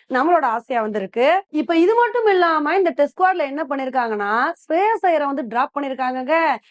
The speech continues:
ஏன்னா, நம்ம எல்லாத்துக்குமே வந்து தெரியும், இவர் மேல நிறைய விமர்சனங்கள் வந்து இருந்துச்சு. போன டெஸ்ட் மேட்ச்ல எல்லாம் வந்து அதிகமா வந்து சொதப்பிட்டாரு. நின்னு பொறுப்பா விளையாட வேண்டிய இடத்துல வந்து அவர் பாட்டுக்கு பொறுப்பு இல்லாம அவுட் ஆயிட்டு வந்து கிளம்பிட்டு இருந்தாரு. இதனால நிறைய ரசிகர்கள் வந்து,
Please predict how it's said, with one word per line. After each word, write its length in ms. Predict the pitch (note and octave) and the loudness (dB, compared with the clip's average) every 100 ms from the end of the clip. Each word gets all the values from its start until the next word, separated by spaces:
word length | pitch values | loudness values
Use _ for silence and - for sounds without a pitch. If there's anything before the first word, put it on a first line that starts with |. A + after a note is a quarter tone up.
| _ | _
ஏன்னா, 220 | A#3 B3 | -4 -2
நம்ம 260 | D#4 C#4 A#3+ | 0 -2 0
எல்லாத்துக்குமே 400 | C4+ D#4 B3+ D#4 | 0 0 -4 -4
வந்து 200 | E4+ D#4 | -4 -4
தெரியும், 360 | D4 B3+ C4 E4 | -6 -6 -6 -6
இவர் 220 | B3+ B3 | -4 -4
மேல 200 | B3+ D4 | -4 -2
நிறைய 360 | A#3+ A3 D#4 | -4 -2 -2
விமர்சனங்கள் 520 | C4 B3+ C#4 C#4+ A#3+ A3 | -4 -4 -4 -4 -4 -4
வந்து 260 | A3 A#3 | -2 -4
இருந்துச்சு. 440 | A3+ G#3+ A#3+ A3+ G#3+ - _ | -4 -6 -2 0 0 -6 _
போன 240 | C4 C#4+ | 0 0
டெஸ்ட் 260 | C4+ C#4 C#4+ | 0 -2 -2
மேட்ச்ல 260 | E4 E4 D4 | -2 -2 -2
எல்லாம் 200 | D#4 D#4 | -2 -2
வந்து 160 | D4 | 0
அதிகமா 460 | B3 A3 D4+ D#4+ D#4+ | -2 -2 -2 0 0
வந்து 200 | C4+ C4 | -2 -4
சொதப்பிட்டாரு. 720 | B3 A#3 B3 G#3+ G3+ G#3 C#4 F4 _ - | -4 -4 -4 -2 -2 0 0 0 _ -2
நின்னு 440 | D#4 G4 G#4+ G#4+ | 2 2 2 0
பொறுப்பா 460 | D4 D#4 G4 G4 F4+ | 0 0 0 2 0
விளையாட 320 | D4+ C#4 C4+ | 0 -2 -2
வேண்டிய 300 | B3+ A#3+ A#3 | -6 -4 -4
இடத்துல 280 | A#3 B3+ A#3+ | -4 -2 -2
வந்து 300 | A3+ C4 E4 A3 - - | -2 2 2 2 -2 -6
அவர் 360 | - F4 A4 G4+ | 0 2 2 2
பாட்டுக்கு 400 | E4+ D#4+ D#4+ G4 | 2 0 -4 -6
பொறுப்பு 380 | D4+ E4 - D4 | -4 -4 -4 -2
இல்லாம 200 | D#4+ D4+ | 0 0
அவுட் 220 | C#4 C4 | 0 0
ஆயிட்டு 140 | C#4+ | -2
வந்து 200 | A#3+ B3 | -2 -8
கிளம்பிட்டு 400 | B3 B3+ B3+ A#3 | -6 -6 -6 -8
இருந்தாரு. 300 | A#3 A3+ A3 A3 | -6 -4 -4 -6
இதனால 420 | A#3+ E4 F4 D#4 | -6 -4 -2 -2
நிறைய 300 | C#4 A#3+ C#4+ | -4 -2 0
ரசிகர்கள் 420 | B3 - C#4 A#3 | -2 -4 -6 -4
வந்து, 420 | G#3 G#3 F3+ G#3+ | -6 -8 -2 0